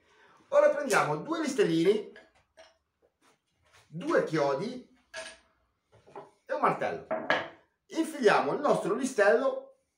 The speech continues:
dentro il nodo che abbiamo fatto e iniziamo a far girare il nostro spago. Giriamo, giriamo, giriamo.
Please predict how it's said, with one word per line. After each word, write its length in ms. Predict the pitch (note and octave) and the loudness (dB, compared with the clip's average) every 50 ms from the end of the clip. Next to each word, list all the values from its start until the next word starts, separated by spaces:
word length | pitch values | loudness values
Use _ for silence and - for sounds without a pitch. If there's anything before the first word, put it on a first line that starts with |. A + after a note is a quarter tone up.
| _ _ _ _ _ | _ _ _ _ _
dentro 300 | - G3 B3 C4 C4 D4+ | -12 -10 -10 -8 -6 -4
il 80 | C#4 B3 | -2 0
nodo 180 | G3+ F#3 F#3 F#3 | 0 0 0 -2
che 40 | F#3 | -2
abbiamo 240 | F3+ F#3 F#3 F3+ | -2 -2 -2 -2
fatto 460 | - - G#2+ - - - - - - _ _ _ _ _ - | -2 -4 -6 -8 -8 -12 -18 -20 -20 _ _ _ _ _ -8
e 120 | - B3 | -4 -4
iniziamo 800 | D4 D#4+ D#4+ - - G3 D#3+ C3+ C3 B2 A#2 A#2+ A2+ - - _ - | -2 -2 -4 -4 0 0 0 0 0 -2 -4 -8 -10 -14 -16 _ -4
a 440 | F#3 F#3 D3 A2+ - - - - _ _ _ | 0 0 0 0 -2 -6 -14 -20 _ _ _
far 380 | _ - - A#3+ G3 - C3 | _ -4 0 0 0 0 0
girare 840 | B2+ - B3+ C4 A3 E3 C3+ - - D#3+ G3+ G3+ - - - - _ _ _ _ _ _ _ _ _ _ _ _ _ _ _ _ _ _ _ _ _ _ _ _ _ _ _ | -4 -6 -2 0 2 2 2 2 2 0 0 -2 -4 -8 -16 -20 _ _ _ _ _ _ _ _ _ _ _ _ _ _ _ _ _ _ _ _ _ _ _ _ _ _ _
il 120 | - - | -12 -8
nostro 680 | B3 G3+ - - - - C3 B2+ C3 B2+ - _ _ _ _ _ _ _ _ _ _ _ _ _ _ _ _ _ _ _ _ _ _ _ _ _ _ _ _ | -6 -6 -6 -6 -8 -10 -10 -12 -12 -12 -16 _ _ _ _ _ _ _ _ _ _ _ _ _ _ _ _ _ _ _ _ _ _ _ _ _ _ _ _
spago. 560 | _ - - - - - - - - - _ _ _ _ _ - - _ _ _ | _ -16 -12 -12 -12 -12 -12 -18 -20 -20 _ _ _ _ _ -20 -20 _ _ _
Giriamo, 640 | _ A#2 B2 C3 C#3+ E3 E3 D3 - - G#2+ A2 A2+ | _ -14 -8 -2 0 2 2 2 2 -2 -4 -8 -10
giriamo, 600 | A2+ C#3+ D3+ D#3 - C3+ A#2+ G#2+ - F3 G3+ - | -10 -8 -8 -4 -2 -2 -2 -2 -4 -8 -10 -10
giriamo. 840 | - G#3 A3+ G#3+ G#3 G3 G3+ G#3 G#3 G#3 A3 A3 G#3+ - - _ _ | -10 -8 -4 0 0 2 2 2 0 0 -2 -6 -8 -10 -20 _ _